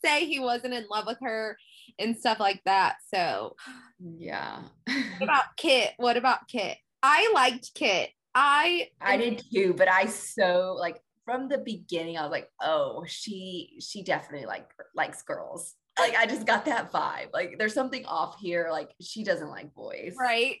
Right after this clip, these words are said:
Speaker 1: She, like, hadn't had her first kiss, all this other stuff. I mean, just because you haven't had your first kiss at, like, an older age doesn't mean that you are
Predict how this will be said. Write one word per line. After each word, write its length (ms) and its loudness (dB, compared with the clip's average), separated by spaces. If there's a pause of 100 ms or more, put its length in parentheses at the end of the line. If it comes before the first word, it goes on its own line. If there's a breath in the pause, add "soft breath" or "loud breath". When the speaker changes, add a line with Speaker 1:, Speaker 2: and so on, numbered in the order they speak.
Speaker 1:
She, 300 -8
like, 300 -2
hadn't 340 -4
had 140 -2
her 200 -8
first 460 -14
kiss, 680 2 (720)
all 180 -4
this 200 -8
other 280 -2
stuff. 320 -4
I 80 2
mean, 320 -2 (220)
just 200 -6
because 240 -6
you 120 -8
haven't 240 -10
had 120 -8
your 240 -8
first 340 -12
kiss 260 -12 (120)
at, 180 -2 (440)
like, 100 -10
an 80 -10
older 300 -6
age 380 -8
doesn't 340 -10
mean 260 -8
that 220 -4
you 240 -8
are 380 -4